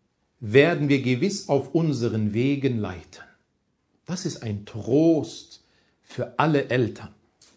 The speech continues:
Streng dich an, Allah wird's leiten. Aber du bist faul, inshallah, Allah, äh, wird Recht leiten. Hast du was getan? Natürlich kann Allah Recht leiten, auch ohne dich.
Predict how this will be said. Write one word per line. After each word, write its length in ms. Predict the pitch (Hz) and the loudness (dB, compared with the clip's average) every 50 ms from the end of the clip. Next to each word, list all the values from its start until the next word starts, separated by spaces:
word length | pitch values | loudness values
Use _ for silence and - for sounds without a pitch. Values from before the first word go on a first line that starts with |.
| _ _ _ | _ _ _
Streng 500 | - - - - - - 139 143 143 139 | -20 -18 -16 -6 -2 0 0 2 2 2
dich 300 | 139 139 139 - - - | 0 -2 -2 -4 -4 -2
an, 400 | 147 160 180 208 226 233 - - - _ _ _ _ _ _ - - - _ _ _ _ _ _ | -2 0 0 0 -2 -4 -6 -12 -20 _ _ _ _ _ _ -20 -20 -20 _ _ _ _ _ _
Allah 420 | - 113 120 120 120 127 131 123 107 | 0 2 2 4 4 4 4 2 0
wird's 240 | 113 107 104 - - | -2 -6 -6 -10 -12
leiten. 420 | 98 85 - - - - - - _ _ _ _ _ _ _ _ _ _ _ _ _ _ _ _ _ _ _ _ _ _ _ _ _ | -12 -12 -14 -16 -20 -20 -20 -20 _ _ _ _ _ _ _ _ _ _ _ _ _ _ _ _ _ _ _ _ _ _ _ _ _
Aber 220 | - 127 135 156 160 | 0 2 2 2 2
du 100 | 214 226 | 2 0
bist 260 | 226 208 - - - | -2 -4 -4 -8 -14
faul, 580 | - - - 185 220 254 269 302 311 320 320 - - - - _ _ _ _ _ _ _ _ _ _ | 2 4 6 8 8 8 8 8 8 6 4 2 -4 -16 -20 _ _ _ _ _ _ _ _ _ _
inshallah, 520 | - 208 226 208 - 220 208 196 180 170 | 0 0 2 2 4 6 6 8 8 6
Allah, 640 | 175 180 185 180 175 165 170 170 - 92 98 120 117 127 | 6 6 6 6 6 6 2 -2 -6 -6 -6 -6 -4 -2
äh, 100 | 156 139 | 0 0
wird 260 | 160 156 156 - - | 0 0 0 -4 -12
Recht 400 | 139 147 143 131 143 131 - - | -10 -4 -2 0 0 -2 -2 -4
leiten. 280 | 127 120 113 - - - | -4 -6 -6 -6 -2 0
Hast 180 | 156 156 - | 0 0 0
du 40 | 156 | 0
was 160 | 151 147 - | -2 -2 -2
getan? 360 | - 135 - 185 208 254 262 - - - - - - _ _ _ - | -4 -2 -2 0 -2 -2 -4 -8 -12 -20 -20 -20 -20 _ _ _ -6
Natürlich 400 | 139 135 - 320 339 320 - - | -6 0 4 6 6 6 4 2
kann 160 | - 185 170 | 0 0 2
Allah 300 | - 143 147 165 170 156 | 2 2 4 4 4 2
Recht 280 | 135 160 170 165 - - | 2 0 -2 -2 -2 -2
leiten, 220 | 156 156 151 151 | -2 -2 -2 -2
auch 140 | - 139 - | -4 -2 0
ohne 300 | - 180 156 147 127 107 | 2 2 4 2 2 0
dich. 440 | 110 131 120 - - - - - | 0 0 -2 -2 -4 -10 -14 -18